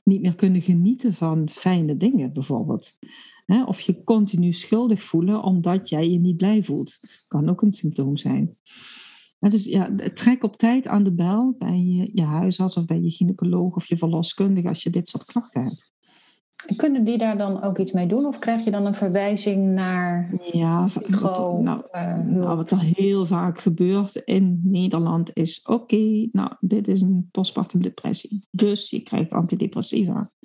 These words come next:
Speaker 2: Mhm.
Speaker 1: Kunnen zeker ook wel helpen, hè. Ik zeg niet dat het allemaal onzin is, maar helaas hebben die ook vaak wel bijwerkingen, die antidepressiva.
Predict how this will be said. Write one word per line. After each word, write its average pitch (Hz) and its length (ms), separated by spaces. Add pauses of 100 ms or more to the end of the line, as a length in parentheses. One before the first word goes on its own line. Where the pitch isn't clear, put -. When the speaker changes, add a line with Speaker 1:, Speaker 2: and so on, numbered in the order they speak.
Speaker 2:
Mhm. 185 460 (480)
Speaker 1:
Kunnen 151 180
zeker - 380
ook - 120
wel - 140
helpen, 185 560
hè. 226 60
Ik 330 100
zeg 190 200
niet 196 180
dat 170 140
het 170 140
allemaal 175 240
onzin 208 680
is, - 600
maar 165 600 (540)
helaas 180 400
hebben 175 240
die - 220
ook - 300
vaak 190 380
wel - 140
bijwerkingen, 226 840
die 226 200
antidepressiva. 220 1000